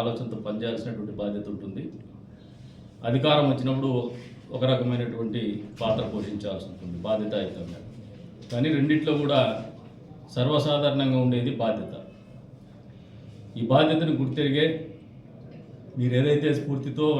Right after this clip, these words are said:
నమ్మకంతో, ఆలోచనతో కూటమి పా-, కూటమి అధికారంలోకి రావాలనే ఆలోచనతో ఇక్కడ స్థానికంగా ఎమ్మెల్యే అభ్యర్థిగా నన్ను గెలిపించినటువంటి కార్యక్రమం కావచ్చు, అదేవిధంగా ఎంపీగా గెలిపించినటువంటి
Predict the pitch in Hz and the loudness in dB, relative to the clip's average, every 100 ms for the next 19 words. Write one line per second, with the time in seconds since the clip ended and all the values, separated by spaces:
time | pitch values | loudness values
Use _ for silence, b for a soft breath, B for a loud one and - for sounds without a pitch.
0 | 127 127 131 131 127 139 151 143 117 127 | 4 4 2 2 2 0 -2 -2 0 4
1 | 127 127 123 120 143 151 - - - - | 4 2 -2 0 -2 -4 -6 -14 -18 -20
2 | - - - - - - - - - - | -20 -20 -20 -20 -20 -20 -20 -20 -18 -18
3 | - - - - - - - - - - | -18 -18 -18 -18 -18 -18 -20 -20 -18 -18
4 | - - - - - 131 131 151 135 - | -18 -20 -20 -18 -2 2 4 4 4 2
5 | - 131 139 143 147 135 123 - - - | 2 -2 -2 0 2 2 0 -4 -12 -6
6 | 123 123 143 143 131 131 127 127 123 120 | -4 2 4 6 4 4 4 4 4 2
7 | 123 127 127 117 127 151 147 - 127 143 | 2 2 0 -2 -2 -4 -6 -10 -4 0
8 | 123 123 127 127 127 127 131 123 120 131 | 0 2 2 2 2 4 4 4 4 4
9 | 131 123 123 113 123 120 113 117 120 117 | 4 4 2 -2 -2 -2 -2 -2 -2 -2
10 | 110 113 113 113 113 104 110 107 113 113 | -4 -6 -6 -6 -6 -6 -4 -2 -2 -4
11 | 113 110 110 107 107 175 165 123 127 123 | -6 -6 -4 -6 -4 -2 0 2 2 2
12 | 123 120 113 131 123 117 110 107 110 117 | 0 -2 -2 0 2 2 0 -4 -6 -8
13 | 110 113 104 | -10 -10 -10